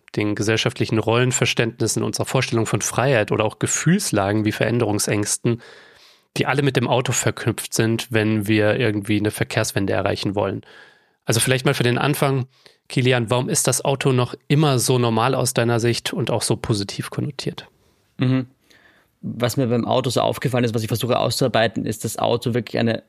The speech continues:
Speaker 2: massive Normalisierungsmaschine ist von was sind normale Gefühle im Alltag, also womit erscheine ich vernünftig und womit nicht. Und ich glaube, dass wirklich die Mehrheit der Menschen es eigentlich jetzt nicht genießt, neben einer lauten Straße ein Gespräch zu führen, weil es einfach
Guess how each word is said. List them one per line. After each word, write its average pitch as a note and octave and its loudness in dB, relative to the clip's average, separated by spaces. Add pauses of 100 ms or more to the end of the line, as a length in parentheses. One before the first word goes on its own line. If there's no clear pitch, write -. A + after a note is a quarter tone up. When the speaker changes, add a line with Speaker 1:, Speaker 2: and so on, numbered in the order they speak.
Speaker 2:
massive A#2 0
Normalisierungsmaschine A#2 2
ist A2+ -2
von G#2 -2
was A2 -2
sind A#2+ 0
normale A#2 2
Gefühle D#3 0
im D3+ 2
Alltag, C#3 0
also A2 0
womit A#2+ 2
erscheine A#2 2
ich A2 -4
vernünftig B2+ 0
und G#2 2
womit G#2+ 2
nicht. G#2+ -2 (680)
Und A#2 0
ich - -4
glaube, A#2+ 2
dass G#2+ -4
wirklich A#2 -4
die - 0
Mehrheit A2+ 2
der A#2+ 4
Menschen A#2 2
es A2+ -2
eigentlich G#2 -2
jetzt - -6
nicht C3+ 0
genießt, A#2 2
neben A2+ 2
einer A2 4
lauten G#2+ 2
Straße G#2+ 0
ein G#2+ 2
Gespräch A#2+ 0
zu - -4
führen, G#2+ -2
weil G2 0
es G2+ -2
einfach - -4